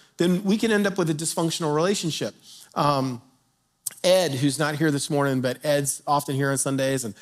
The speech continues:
helps us tear down on Sunday afternoon after church is over. And Ed and I were talking one Sunday as we were tearing down, and Ed's got a bunch of grandkids,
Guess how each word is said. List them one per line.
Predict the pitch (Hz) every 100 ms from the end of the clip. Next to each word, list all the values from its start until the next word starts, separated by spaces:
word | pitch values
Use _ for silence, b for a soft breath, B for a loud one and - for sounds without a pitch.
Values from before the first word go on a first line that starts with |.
| B B
helps | - 160 -
us | 139
tear | - 139
down | 135 131 131
on |
Sunday | 123 131 127 127 127
afternoon | 135 - 131 127 131 123 -
after | 139 131
church | - 131
is | 135
over. | 127 127 127
And | 120 110 B B B B
Ed | 156
and | 175
I | 160
were | 143
talking | 170 - 151
one | 131
Sunday | 135 156 135
as | 123
we | 139
were | 127
tearing | - 139 127
down, | 127 160 147 123 117 B B B
and | 135 131 127 -
Ed's | 151 160
got | - 147 123
a | 117 - -
bunch | 143 143
of |
grandkids, | 123 117 120 131 120 107